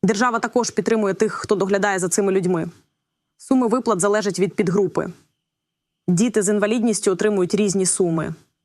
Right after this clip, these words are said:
Для поліпшення якості життя осіб з інвалідністю першої групи передбачені пільги. Це позачергове встановлення домашніх телефонів, безплатне протезування для дітей, сурдопереклад, санаторно-курортне лікування.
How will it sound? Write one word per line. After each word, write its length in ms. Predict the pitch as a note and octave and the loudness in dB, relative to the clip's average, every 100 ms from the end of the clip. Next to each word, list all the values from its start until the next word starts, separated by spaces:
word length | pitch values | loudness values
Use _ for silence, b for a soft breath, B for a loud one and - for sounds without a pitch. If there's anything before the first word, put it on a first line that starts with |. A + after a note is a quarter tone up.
| _ _ _ - | _ _ _ -2
Для 160 | G3 | 0
поліпшення 520 | G#3+ A#3+ B3+ - A#3+ A3+ | 0 0 0 0 0 2
якості 500 | A3 G3+ F#3 - F#3 | 0 -2 -4 -2 0
життя 340 | F#3+ G#3 F3+ | 0 0 0
осіб 300 | F3 - F#3 | 0 -2 0
з 60 | F#3+ | 0
інвалідністю 600 | G3 G3+ F#3 F#3 - F3 | 0 0 0 -2 -2 0
першої 400 | F#3+ F3 G3 F3 | -2 0 -2 0
групи 280 | A#3 B3+ | 0 -2
передбачені 720 | G3+ G3+ F#3 F#3+ G3 - G3+ | 0 0 0 0 -2 -2 -2
пільги. 460 | F#3+ G3+ E3 E3 - - _ _ _ _ _ - | 0 0 0 -2 -6 -10 _ _ _ _ _ -4
Це 140 | F#3 | -2
позачергове 640 | G#3+ G3+ A3 G#3+ G#3 G#3 | 0 -2 0 0 0 0
встановлення 600 | G3 - G#3+ G#3+ G3 F#3+ | -2 0 0 0 0 0
домашніх 480 | F#3+ G3+ F#3 - F3+ | 0 2 0 -2 -4
телефонів, 760 | - F#3 F3 F#3 F3 E3 - - _ _ _ - | 0 -2 0 0 0 -2 -6 -14 _ _ _ -4
безплатне 480 | G3 G#3 A3+ G#3+ G#3 | -2 0 0 0 -2
протезування 800 | F3 G3 G3+ F#3 F#3+ F#3 F3+ E3+ | -2 0 0 0 0 0 0 0
для 180 | D#3+ F3 | 0 0
дітей, 600 | E3+ E3+ F3 D#3+ E3 - _ _ _ _ _ | -2 -2 -2 0 -4 -10 _ _ _ _ _
сурдопереклад, 920 | - A#3+ G3+ F3+ G#3 G3 F#3 F#3+ E3 | -2 0 0 0 0 0 -2 -2 -2
санаторно-курортне 1040 | - G3+ F#3 A3 G#3 F3+ G3 G3+ F#3+ G3+ | 0 0 2 0 0 0 0 0 0 -2
лікування. 800 | F3+ F3 F3+ F3 E3+ E3+ E3 F#3 | 0 0 0 0 0 -2 -4 -6